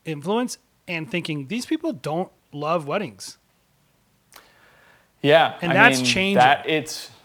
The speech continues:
Speaker 2: yeah, exactly. Like, I think you have a lot more, it, I would agree with that. Like, even, even a handful of years ago, and I saw this a little more, like, I think I saw it more happening first in the photographer community,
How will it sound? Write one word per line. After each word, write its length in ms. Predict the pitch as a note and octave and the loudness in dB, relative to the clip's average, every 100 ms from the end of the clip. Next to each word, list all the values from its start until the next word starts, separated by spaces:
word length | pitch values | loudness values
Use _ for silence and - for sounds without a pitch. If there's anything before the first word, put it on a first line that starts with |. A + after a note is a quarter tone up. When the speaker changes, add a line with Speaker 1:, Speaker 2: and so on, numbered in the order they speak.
| _ _ _ _ _ | _ _ _ _ _
Speaker 2:
yeah, 340 | C3+ C3+ B2+ - - | 2 4 4 0 0
exactly. 580 | C#3 C3+ B2+ - - - | 2 6 4 4 -6 -4
Like, 200 | B2 C3 | 0 0
I 80 | |
think 240 | C3 E3 D3+ | 0 -2 -2
you 80 | D#3+ | 0
have 140 | D#3 | 2
a 60 | D3 | 4
lot 340 | C3 C#3 B2 | 4 4 2
more, 460 | C3+ C3+ C3+ B2+ B2+ _ _ _ | -4 -2 -2 -4 -10 _ _ _
it, 340 | - E3+ - _ _ _ _ _ _ _ | -8 -8 -10 _ _ _ _ _ _ _
I 120 | C#3 G3+ | 2 4
would 100 | C4+ | 4
agree 200 | D#3+ G#4 | 2 0
with 100 | F3 | 2
that. 160 | C3+ | 0
Like, 160 | B2 B2+ | 0 -4
even, 480 | D#3+ E3 F3 D#3+ C#3+ _ | -4 -2 -2 -4 -8 _
even 320 | D#3 F3 B3+ F#3 | -8 -4 -4 -4
a 60 | |
handful 480 | - - D3+ D#3+ D#3 | -8 -6 -4 -4 -4
of 120 | C#3+ | -4
years 240 | C3 C#3+ C3 | -2 -4 -4
ago, 200 | C3+ B2+ | -2 0
and 80 | B2 | 0
I 100 | C#3+ | -2
saw 220 | - F3+ | 0 -2
this 180 | F3 - | -2 -4
a 40 | C#3 | -4
little 320 | C3 C#3+ D3+ | -2 0 0
more, 220 | C#3 C#3 | -2 -2
like, 160 | A#2+ D3 | -2 -4
I 60 | |
think 160 | C#3+ B3+ | -4 -4
I 80 | C#4+ | -4
saw 260 | - D#3+ | 2 2
it 160 | A#3+ G#3 | 2 -4
more 300 | C#3 D#3+ D#3 | -6 -4 -2
happening 360 | C3+ C3 C#3+ | -2 -4 -4
first 320 | B2 C3+ B2 B2+ | -8 -6 -6 -6
in 120 | B2 | -6
the 120 | A2+ | -6
photographer 680 | A2+ B2+ - B2 B2 B2+ D3+ | -8 -14 -4 -4 -4 -8 -8
community, 680 | - D3+ D3 D#3+ F3 G3+ | -8 -12 -10 -10 -10 -12